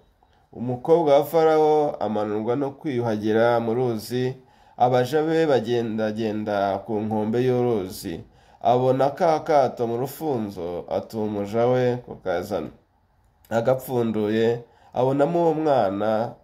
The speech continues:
umwana ararira. Aramubabarira ati, "Uyu ni umwana w'Abaheburayo." Mushiki we abaza umukobwa wa Farawo ati, "Sinajya se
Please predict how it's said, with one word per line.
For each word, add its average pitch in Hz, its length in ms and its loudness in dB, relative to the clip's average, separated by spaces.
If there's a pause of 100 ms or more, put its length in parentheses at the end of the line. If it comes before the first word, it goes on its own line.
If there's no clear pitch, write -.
umwana 123 480 -6
ararira. 82 520 -6 (480)
Aramubabarira 110 760 2
ati, 113 400 -8 (540)
"Uyu 135 220 -2
ni 170 120 0
umwana 160 720 2
w'Abaheburayo." 95 880 -4 (480)
Mushiki 170 560 -6
we 160 360 6
abaza 107 340 0
umukobwa 110 520 -4
wa 120 60 0
Farawo 113 320 2
ati, 110 400 -8 (600)
"Sinajya 135 760 0
se 165 500 -6